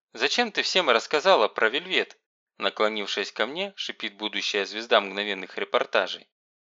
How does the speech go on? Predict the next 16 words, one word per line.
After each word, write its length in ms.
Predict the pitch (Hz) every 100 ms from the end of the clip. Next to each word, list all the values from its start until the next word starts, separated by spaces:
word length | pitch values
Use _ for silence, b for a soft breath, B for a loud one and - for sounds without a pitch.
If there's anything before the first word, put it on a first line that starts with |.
| _ _
«Ты 100 | 190
что, 460 | 185 - 113 87 _ _ -
ничего 380 | 131 - 175 175
про 200 | 175 175
приметы 460 | 175 196 254 233
не 160 | 196 196
знаешь? 600 | 156 170 104 90 - - _ _ _
Разве 340 | 120 135 123
можно 360 | 170 240 220 208
что-то 340 | - 202 160
говорить 420 | 139 165 208 180 120
до 100 | 131
того, 300 | 190 196 143
как 220 | 117 -
контракт 500 | 175 180 208 - -
подписан?» 640 | 160 - 208 - 98 -